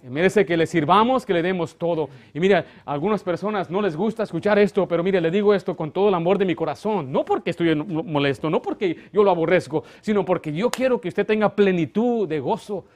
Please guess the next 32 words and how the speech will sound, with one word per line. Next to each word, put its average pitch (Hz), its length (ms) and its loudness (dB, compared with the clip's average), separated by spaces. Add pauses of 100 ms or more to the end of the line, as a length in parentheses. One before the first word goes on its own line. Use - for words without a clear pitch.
(320)
Y 123 80 -16
solamente 185 600 -2
es 202 100 -2
cuando 160 240 -4
usted 175 220 -6
hace 247 480 -4
lo 165 180 -4
que 165 60 -6
el 151 100 -6
se-, 147 200 -8 (160)
el 139 200 -6
Creador 160 460 0
lo 185 100 0
diseñó. 147 460 -4 (580)
Nos 151 160 -4
diseñó 160 420 0
para 160 160 0
honrarle 175 540 -2
a 120 160 -12
Él. 123 240 -8 (1700)
¿Usted 160 200 -4
cree 175 200 2
eso 202 160 -2
o 180 40 -2
no? 127 200 -4 (2500)
Los 107 140 -10
cielos 196 360 0
cuentan 180 340 -2
la 151 80 -4
gloria 160 240 0
de 147 80 -2
Dios. 170 500 -8